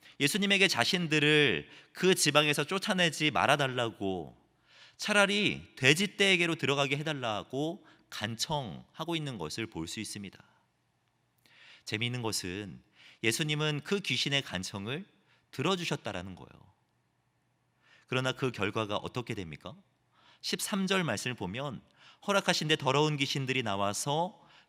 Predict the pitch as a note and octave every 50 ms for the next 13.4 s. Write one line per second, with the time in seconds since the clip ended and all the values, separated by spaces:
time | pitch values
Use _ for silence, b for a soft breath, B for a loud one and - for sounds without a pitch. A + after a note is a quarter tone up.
0 | b - - B2+ B2 C3+ C3+ A#2+ - D3+ D3+ D3+ D3 C#3 C3 C3+ C3 B2 B2 C3
1 | C3 - - - G#2 G#2+ G#2+ F#2+ G2+ F#2 F2 E2+ G#2 A#2+ C3+ C#3 B2+ G2+ C#2 C2
2 | - - B B B B B B B - - C3 D#3 E3 D3+ C3+ B2+ - - G3+
3 | G3 F#3 F3+ F3 E3+ E3 D3+ D3 C#3+ C#3 C#3 C3+ C3+ - B2 A#2+ - A#2+ A2+ A#2
4 | A#2 A#2 A2 G2 D2 C2+ - - _ _ - - G2 F2+ A2 A2 A2+ A2+ G#2+ G#2+
5 | G2+ G2 F#2+ G2+ G2 - - G#2 - - - A2+ A2 G#2+ A2 G#2 F2+ D#2+ F2 E2+
6 | D#2 D2 - F2 G#2+ C3 F3+ G3 - b b b b b b b b b - F#2
7 | - A2+ A2+ G#2 G2 F#2+ F#2 E2+ - - G#2+ G#2 A2 A#2+ B2+ - b b b b
8 | b - - E2+ F2 F#2+ G#2+ G#2 - - G#2+ G2+ F#2+ E2+ - - - F2+ F2+ F2+
9 | F2 E2+ E2 C#2+ B1 B1 C2 D2 D#2+ - A2 G2+ B1 - C#3+ D3 - - - -
10 | E2+ E2 E2 E2 D#2 - G2 G2 G#2 F#2+ - A#1+ A#1 _ _ _ _ _ _ _
11 | _ _ _ _ _ _ _ _ _ _ _ _ _ _ _ _ _ - - -
12 | B B B B B B B B B - A2+ A2+ A2+ A2+ A2 G2+ - B2 B2 B2
13 | B2 G2 D2+ - C#2+ - - -